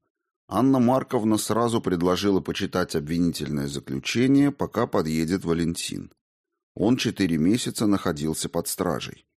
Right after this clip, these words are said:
Идти к генеральному прокурору и просить продлить срок следствия прокуратура не решилась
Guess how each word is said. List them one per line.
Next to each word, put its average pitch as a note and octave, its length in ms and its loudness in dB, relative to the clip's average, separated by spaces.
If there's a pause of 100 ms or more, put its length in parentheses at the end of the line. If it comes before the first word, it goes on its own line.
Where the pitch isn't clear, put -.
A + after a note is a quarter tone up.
(460)
Идти D#2 400 -2
к B2 40 -2
генеральному G2+ 720 4
прокурору F#2+ 720 -2 (380)
и D#2+ 80 -2
просить A2+ 500 0
продлить A2+ 500 2
срок G2+ 360 0
следствия B2+ 640 0
прокуратура G#2 720 0
не G#2 160 4
решилась D#2 720 -4